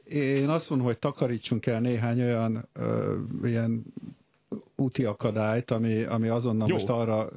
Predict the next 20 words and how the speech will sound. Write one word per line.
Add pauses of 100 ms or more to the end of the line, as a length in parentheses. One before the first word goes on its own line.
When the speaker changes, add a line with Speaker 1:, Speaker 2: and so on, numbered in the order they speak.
(180)
Speaker 1:
ösztönözni
az
embereket,
hogy
betelefonáljanak,
de
hát
csak
telefonálnak,
persze,
Speaker 2:
Nyugodtan,
Speaker 1:
de,
Speaker 2:
mert
nem (100)
adunk
Speaker 1:
de,
Speaker 2:
be
telefon.
Speaker 1:
de
hogy,